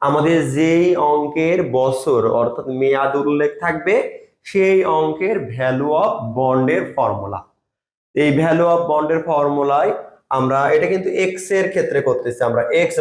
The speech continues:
বন্ড করতেছি, এক্স বন্ড। তাহলে আয়ের মান আমরা দেখো আগেই লিখেছিলাম, আয়ের মান এক্স এর ক্ষেত্রে তেরো টাকা হয়েছিল। তাহলে এই যে, তাহলে বড় হাতের আয় নির্ণয়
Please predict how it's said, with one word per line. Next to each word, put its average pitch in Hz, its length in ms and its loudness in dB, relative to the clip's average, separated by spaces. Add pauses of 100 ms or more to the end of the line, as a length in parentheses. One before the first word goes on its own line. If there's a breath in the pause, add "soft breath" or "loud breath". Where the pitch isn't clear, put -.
বন্ড 127 160 2 (100)
করতেছি, 117 320 -4 (180)
এক্স 160 140 -2 (120)
বন্ড। 107 200 0 (680)
তাহলে 139 180 0 (160)
আয়ের 175 320 4
মান 165 200 2 (480)
আমরা 147 240 2
দেখো 156 160 0 (120)
আগেই 143 340 2
লিখেছিলাম, 147 540 0 (260)
আয়ের 139 220 2 (100)
মান 139 200 0 (120)
এক্স 135 200 -4
এর 143 100 0
ক্ষেত্রে 160 220 -8 (100)
তেরো 170 320 2
টাকা 120 260 0
হয়েছিল। 107 420 -4 (920)
তাহলে 117 180 0 (160)
এই 120 140 2
যে, 113 100 2 (600)
তাহলে 123 180 -4 (120)
বড় 160 180 6 (100)
হাতের 175 320 2
আয় 175 180 2
নির্ণয় 170 360 0